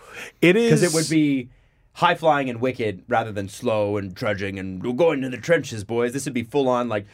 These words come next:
Speaker 1: Oh, yeah.
Speaker 2: we're just, we're just gonna throw our, throw our shit at each other
Speaker 1: Well,
Speaker 2: and see what happens.
Speaker 1: and the Avs can do that.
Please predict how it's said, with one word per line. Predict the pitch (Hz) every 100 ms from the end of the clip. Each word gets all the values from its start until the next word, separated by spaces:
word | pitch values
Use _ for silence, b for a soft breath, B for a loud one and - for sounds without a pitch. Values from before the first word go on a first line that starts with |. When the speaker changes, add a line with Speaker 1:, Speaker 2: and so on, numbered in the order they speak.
| B B
Speaker 1:
Oh, | 143 156
yeah. | 151 143 123
Speaker 2:
we're | 156
just, | 175 139 139 _ _ -
we're | 160
just | 175 156 123
gonna | 160 156
throw | 147 175 180
our, | 180 170 135 135
throw | 180
our | 190
shit | 180 196
at | 180
each | 165 160
other | 160
Speaker 1:
Well, | 170
Speaker 2:
and | 160
see |
what | 170 156
happens. | 110 95
Speaker 1:
and | 160 175
the |
Avs | 143 175 160
can | - - 143 131
do | 113 120
that. | 95 50